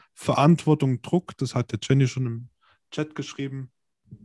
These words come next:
wenn du dir die ganze Verantwortung von außen aufnimmst, ähm, die ganze Last, kriegst du auch schnell Nackenschmerzen, Rückenschmerzen, Schulterschmerzen. Also sehr interessant.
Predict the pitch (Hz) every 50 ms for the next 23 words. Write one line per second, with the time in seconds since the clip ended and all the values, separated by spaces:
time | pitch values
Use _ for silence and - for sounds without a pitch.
0 | - - _ _ _ _ _ _ _ _ - - - 135 131 123 110 - 123 123
1 | 123 117 123 123 139 139 - 135 - - 123 117 135 170 175 - - 143 135 -
2 | 139 127 - - 127 123 107 104 113 127 156 147 - - 127 - - 117 120 -
3 | - - 131 143 160 - - - _ _ _ _ _ - - - _ _ _ _
4 | 123 113 110 113 110 117 113 113 120 120 - 127 120 117 117 123 - - - -
5 | - _ _ _ _ _ _ - 123 - - - 127 117 - - - 120 117 113
6 | 113 120 - - 123 107 - - 113 107 101 - - - 110 107 - 123 123 _
7 | 127 117 104 - - 104 101 98 - - - 107 - - 123 120 - - 107 -
8 | - 113 107 107 - - - - 117 113 - _ _ _ _ _ _ _ _ _
9 | _ _ _ _ _ _ _ _ _ _ _ _ _ _ _ - - 107 - 113
10 | 101 - 117 117 113 110 - - 117 113 - 113 110 117 107 - _